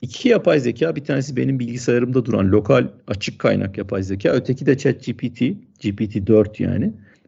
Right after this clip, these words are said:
Birbirlerini insan zannediyorlar bu arada. İnsanla konuştuklarını sanıyorlar ama aslında birbirleriyle konuşuyorlar ve <laughs> bu soruya verdikleri cevap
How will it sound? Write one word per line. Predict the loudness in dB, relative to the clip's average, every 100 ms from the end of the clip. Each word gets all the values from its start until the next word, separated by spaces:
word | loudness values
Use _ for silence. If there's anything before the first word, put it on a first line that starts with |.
| -2
Birbirlerini | 6 6 6 4 4 2 2 0
insan | -2 -2 -4
zannediyorlar | -2 -2 -2 -2 0 0 -2 0
bu | 0
arada. | 0 -2 -2
İnsanla | -2 0 0 0
konuştuklarını | -2 -6 -8 -12 -6 -4 -2
sanıyorlar | -2 0 4 4
ama | 4
aslında | 2 0 0 2
birbirleriyle | 2 2 2 4 2
konuşuyorlar | 2 0 2 4 6 6
ve | 6 6 2 -4 -14
<laughs> | -18 -20 -6 2
bu | 4
soruya | 6 6 6 6
verdikleri | 6 2 -4 -4 0
cevap | 0 0